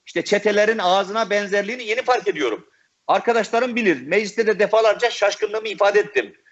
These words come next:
Ben dedim çok, yani Türk devletinin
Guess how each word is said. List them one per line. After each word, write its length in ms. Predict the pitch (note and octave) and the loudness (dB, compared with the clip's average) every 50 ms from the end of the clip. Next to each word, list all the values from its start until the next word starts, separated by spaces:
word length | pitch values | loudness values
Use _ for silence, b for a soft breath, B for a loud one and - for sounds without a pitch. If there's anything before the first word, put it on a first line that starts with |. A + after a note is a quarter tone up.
| b b b _ _ _ | b b b _ _ _
Ben 280 | - F#3+ A#3+ C4 C#4+ B3+ | 0 2 2 2 0 -2
dedim 260 | A#3 G3+ G3+ F3 - - | -4 -6 -6 -8 -8 -8
çok, 300 | - G#3+ A3+ A3+ - _ _ _ _ _ | -4 -4 -4 -4 -6 _ _ _ _ _
yani 260 | - C#3 D#3 C#3+ A#2+ A#2 A2+ - | 0 0 0 0 -2 -10 -16 -8
Türk 280 | - G#3+ B3+ B3 - - | -6 -6 -6 -6 -2 0
devletinin 720 | G3 G3 F#3+ G3 F#3+ F#3+ G#3 F#3+ G3 A3+ B3+ A#3 - - | 0 2 2 0 0 0 0 0 0 0 0 -4 -6 -10